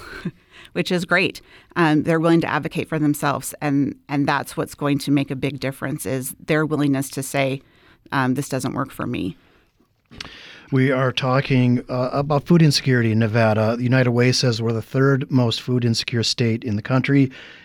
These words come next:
Speaker 2: It sounds like it's gonna get a lot worse because, uh, some, uh, extra relief that, uh, came during the pandemic is, as of March fourteenth, is going to be eliminated.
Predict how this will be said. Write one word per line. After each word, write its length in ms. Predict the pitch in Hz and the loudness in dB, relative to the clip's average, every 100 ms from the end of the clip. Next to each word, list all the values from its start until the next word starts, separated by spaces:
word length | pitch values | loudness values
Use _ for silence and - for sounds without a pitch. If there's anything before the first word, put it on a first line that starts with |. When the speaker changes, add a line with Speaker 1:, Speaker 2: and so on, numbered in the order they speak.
| _ | _
Speaker 2:
It 100 | 131 | -6
sounds 520 | - - 151 165 170 | -4 -2 2 4 4
like 180 | 147 139 | 4 2
it's 120 | 131 | 2
gonna 180 | - 127 | 2 4
get 180 | 120 113 113 | 4 0 -2
a 80 | 110 | -2
lot 380 | 120 131 135 | 2 2 2
worse 320 | 123 120 120 - | 2 2 2 0
because, 640 | 127 - 135 131 120 - | -4 0 4 4 2 -2
uh, 100 | 127 | -4
some, 440 | 123 - 151 135 139 | -4 -2 0 2 0
uh, 120 | 139 | -4
extra 320 | 151 156 - 160 | -4 -4 2 4
relief 460 | 139 143 113 - _ - - - - _ _ - | 6 4 2 -2 _ -20 -20 -20 -20 _ _ -2
that, 420 | 127 135 127 - | 2 4 2 2
uh, 140 | 127 | -2
came 240 | 127 151 135 | 2 2 4
during 160 | 135 | 4
the 60 | 120 | 2
pandemic 640 | 143 135 135 151 143 - | 2 4 4 4 4 2
is, 540 | 160 135 131 135 117 151 | 0 4 6 4 2 -2
as 300 | 135 131 123 | 0 0 2
of 220 | 127 113 | 0 0
March 320 | 120 123 113 | 0 0 -2
fourteenth, 640 | - 127 113 - 151 139 - | -4 -2 -2 2 4 4 0
is 280 | 135 127 117 | 0 0 0
going 260 | 131 127 | 0 2
to 140 | 123 123 | 2 0
be 240 | 120 117 | 0 0
eliminated. 680 | 123 110 139 147 117 107 104 | 0 0 4 4 4 2 -2